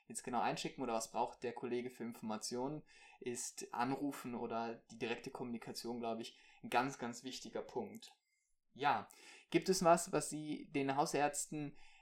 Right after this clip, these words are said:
am Ende von unserer Reihe Infekte in der Praxis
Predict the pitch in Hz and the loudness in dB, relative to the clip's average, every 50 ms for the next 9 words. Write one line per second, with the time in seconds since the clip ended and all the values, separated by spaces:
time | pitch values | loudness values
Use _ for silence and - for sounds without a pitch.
0 | - - - - 139 - 135 143 165 165 160 - - 151 139 139 143 135 139 135 | -10 -4 -2 -2 0 0 0 2 2 2 2 0 0 -6 -4 -4 -4 -4 -2 0
1 | 131 127 131 131 127 - 127 131 123 123 131 147 151 143 139 139 135 - - - | 2 4 4 4 2 0 0 2 2 2 4 4 2 4 4 2 2 0 -8 -10
2 | - 131 127 - 160 143 - - - 127 135 135 123 - - - 139 - - - | -6 -6 -4 0 0 0 0 0 -2 0 0 0 0 0 0 -2 -2 -2 0 0
3 | 135 120 123 - - - - | 2 2 2 0 -4 -6 -8